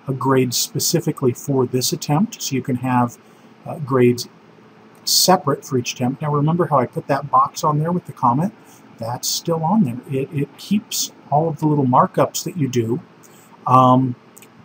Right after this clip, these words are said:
even when you're jumping between attempts. So I'm gonna give that one, oh, some other score perhaps, and I'll submit that as well. So now I've graded these student entries.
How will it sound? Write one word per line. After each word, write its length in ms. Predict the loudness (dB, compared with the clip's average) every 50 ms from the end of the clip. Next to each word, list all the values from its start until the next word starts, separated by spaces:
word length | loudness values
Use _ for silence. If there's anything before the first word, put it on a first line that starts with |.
| -6 2
even 460 | 6 6 6 8 8 6 6 6 6
when 160 | 4 4 4
you're 100 | 4 4
jumping 420 | 4 4 4 4 4 4 0 2 2
between 360 | 0 0 0 0 2 2 2
attempts. 440 | 0 0 2 2 2 2 0 -6 -10
So 100 | -4 -2
I'm 80 | 0
gonna 120 | 0 0 0
give 140 | -2 -2 -4
that 260 | -4 -6 -6 -8 -6
one, 280 | -6 -6 -6 -4 -4
oh, 180 | -4 -2 -2 -4
some 240 | -4 -4 -4 -2 -2
other 200 | 0 0 0 0
score 380 | -2 -4 -4 0 2 2 2
perhaps, 680 | 2 0 -6 -6 -4 -2 -2 -2 -2 -4 -6 -10 -12 -12 -14 -20 -20 -20 -20 -16 -6 0
and 120 | 4 6
I'll 100 | 6 6
submit 360 | 6 4 2 2 2 2 0 -2
that 180 | -2 0 0
as 160 | 0 -2 0
well. 300 | 0 2 2 2 2 0 -4 -12 -20 -20 -6
So 140 | 0 4 6
now 240 | 6 8 6 6 6
I've 200 | 6 4 4 0
graded 500 | 0 4 6 6 6 6 6 4 2 0
these 220 | -2 -2 0 0
student 640 | -2 -2 -2 -4 -2 -2 -2 -2 0 -2 -4 -4 -6 -2
entries. 840 | 2 4 4 4 4 2 -4 -4 -4 -4 -8 -10 -10 -8 -8 -10